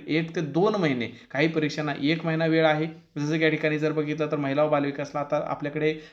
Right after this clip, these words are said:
राहिलेच मित्रांनो पंधरा ते सोळा दिवस, ठीक आहे, रा-, पंधरा ते सोळा दिवस या ठिकाणी महिला बालविकास परीक्षा संपता संपता उजडतील.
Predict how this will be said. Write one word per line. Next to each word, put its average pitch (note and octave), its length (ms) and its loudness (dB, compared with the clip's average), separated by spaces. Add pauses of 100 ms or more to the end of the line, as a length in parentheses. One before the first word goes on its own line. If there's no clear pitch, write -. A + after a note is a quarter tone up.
राहिलेच D3+ 360 2
मित्रांनो D#3+ 300 -2
पंधरा D3 320 2
ते D#3+ 160 -2
सोळा D3 280 2
दिवस, A2+ 320 -4
ठीक G#3 140 2
आहे, D#3+ 100 4
रा-, C3 200 2
पंधरा C3+ 420 0
ते E3+ 120 -4
सोळा D3 240 2
दिवस C#3 260 -4
या C3 60 -6
ठिकाणी C3+ 320 -2 (280)
महिला C#3 240 4
बालविकास C#3+ 420 2
परीक्षा C#3 320 -6
संपता C3+ 300 -6
संपता C#3 480 -2
उजडतील. C#3+ 520 -2